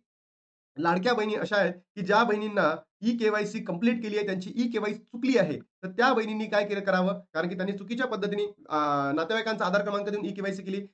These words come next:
ज्यांचं जात प्रवर्ग चुकला आहे, ज्यांचं होयच्या ठिकाणी नाही, नाहीच्या ठिकाणी होय झालाय, त्या बहिणींनी काय करावं? ज्या बहिणींना ओटीपी जात नाहीये, त्यांनी काय करावं? ज्या बहिणींचं पात्र यादीत नाव नाहीये, असा मेसेज येतो, त्या बहिणींनी काय करावं?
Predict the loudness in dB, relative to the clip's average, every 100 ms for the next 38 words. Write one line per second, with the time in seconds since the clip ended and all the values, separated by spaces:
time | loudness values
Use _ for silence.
0 | _ -2 0 0 -2 4 4 4 0 0
1 | 0 -2 -6 -2 4 4 2 _ -4 0
2 | 2 0 0 0 2 0 -2 -6 0 0
3 | 0 0 2 4 2 2 0 2 0 0
4 | -2 -2 0 0 2 2 2 0 0 0
5 | 0 -2 -2 0 2 2 0 -6 _ _
6 | -2 2 2 2 0 0 0 0 -2 -2
7 | 0 0 0 -4 -2 -4 -2 -2 2 2
8 | 0 -4 -12 _ 0 2 2 0 -4 -4
9 | -6 -6 _ -2 -2 2 2 4 2 0
10 | 2 4 4 2 0 -2 -6 _ -8 -2
11 | 2 0 0 -10 _ _ _ -2 2 2
12 | 0 -2 0 0 2 0 -2 -2 0 2
13 | 2 0